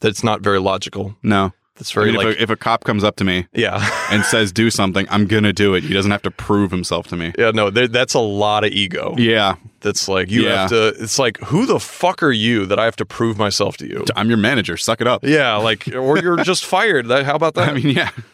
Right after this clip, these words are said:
Speaker 1: Number twenty-six, do you have difficulty saying no?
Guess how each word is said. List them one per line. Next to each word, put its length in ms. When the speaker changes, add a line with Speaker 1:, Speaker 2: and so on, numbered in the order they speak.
Speaker 1:
Number 300
twenty-six, 920
do 200
you 200
have 340
difficulty 560
saying 600
no? 520